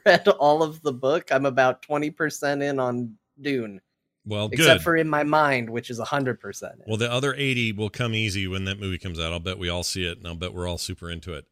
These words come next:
Speaker 2: Um,
Speaker 1: Yeah.
Speaker 2: here, here's the thing. Uh, it always reminds me of the forty K universe for some reason.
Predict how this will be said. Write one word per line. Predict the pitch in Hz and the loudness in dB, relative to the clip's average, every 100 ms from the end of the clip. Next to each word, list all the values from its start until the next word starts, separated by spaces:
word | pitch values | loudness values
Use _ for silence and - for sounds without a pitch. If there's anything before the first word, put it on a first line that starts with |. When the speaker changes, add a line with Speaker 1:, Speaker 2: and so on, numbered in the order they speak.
| - | -14
Speaker 2:
Um, | 85 85 80 - | -10 -10 -12 -14
Speaker 1:
Yeah. | 110 | -10
Speaker 2:
here, | 92 - | -10 -8
here's | 123 123 | -6 -6
the | - | -8
thing. | - 113 85 78 - _ _ _ _ _ _ _ _ _ _ | -6 -4 -4 -8 -18 _ _ _ _ _ _ _ _ _ _
Uh, | 92 87 85 82 80 - _ _ _ _ _ - | -4 -2 -2 -2 -4 -10 _ _ _ _ _ -6
it | 95 | -2
always | 120 120 | 0 -2
reminds | 113 104 101 | -2 -4 -4
me | 101 | -2
of | 90 80 | -4 -4
the | 85 | -10
forty | - 98 90 | -8 -6 -6
K | - 90 | -8 -8
universe | 78 76 76 78 82 | -6 -8 -14 -16 -16
for | - 87 | -14 -16
some | - - | -16 -18
reason. | 50 - 95 | -18 -18 -20